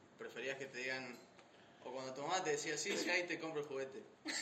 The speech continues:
<laughs> Y al final nada que ver. Pero creo que sí, ahora que por ahí me acerqué más a Dios,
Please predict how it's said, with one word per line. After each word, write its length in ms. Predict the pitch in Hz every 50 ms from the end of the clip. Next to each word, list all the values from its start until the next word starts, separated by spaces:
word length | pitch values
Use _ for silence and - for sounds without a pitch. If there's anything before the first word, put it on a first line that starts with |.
| - - - -
<laughs> 840 | - - 311 302 - 320 349 349 320 - - - 302 294 285 277 262 -
Y 40 |
al 120 | 117 107 -
final 260 | - 117 113 120 123
nada 160 | 123 127 123 117
que 80 | 117 120
ver. 120 | 120 123 117 - - - - - - - -
Pero 180 | - 123 123 120 117 117 113
creo 180 | 135 143 147 143
que 80 | 131 127
sí, 160 | - 143 131
ahora 320 | 123 127 135 143 143 143
que 340 | - - 127 117 110 110 107 104 104 98 - 101 101 - - - -
por 100 | - 110
ahí 440 | 107 110 117 117 120 117 110 113 107 104 110
me 80 | 110 107
acerqué 380 | 104 - 113 113 113 - 120
más 200 | 117 117 110 113
a 60 | 113 113
Dios, 280 | 117 127 135 135 -